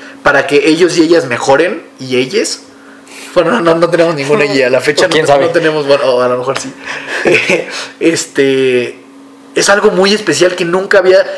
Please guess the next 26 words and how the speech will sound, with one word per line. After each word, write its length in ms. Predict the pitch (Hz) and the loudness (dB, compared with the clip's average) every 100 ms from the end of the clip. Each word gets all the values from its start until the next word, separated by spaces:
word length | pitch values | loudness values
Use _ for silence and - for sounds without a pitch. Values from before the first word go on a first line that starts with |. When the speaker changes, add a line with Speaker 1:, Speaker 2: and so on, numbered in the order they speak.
| - | -8
Speaker 1:
que 120 | - | -4
nunca 300 | 165 208 208 | -2 -2 0
hubiera 200 | 208 190 | 2 2
sentido 360 | 185 156 135 180 | 2 -2 0 0
si 140 | 175 | 0
no 100 | 147 | -2
hubiera 180 | 151 147 | 2 2
sido 180 | - 147 | 2 -2
porque 240 | 139 - | -4 -8
pasara 320 | - 123 131 123 | -6 -4 0 -2
esto. 220 | 120 - - - - - | -2 -14 -20 -20 -18 -10
Entonces, 240 | - 214 214 | 0 2 2
de 80 | |
nuevo, 260 | 196 220 208 | 2 2 2
no 100 | 214 | 2
quiero 180 | 220 214 | 2 2
caer 160 | 185 196 | 2 2
en 60 | |
esta 200 | 190 - | 2 0
parte 220 | 180 180 | 2 2
romántica 600 | 180 147 147 156 170 151 | 2 2 0 -2 -2 -2
de 240 | 127 127 - - - - - - | -2 -2 -8 -14 -20 -20 -12 0
Speaker 2:
No, 260 | 359 719 | 4 4
sí, 400 | - 247 392 415 | 2 2 2 2
qué 100 | 392 | -2
chingados. 320 | - 294 349 | -4 0 0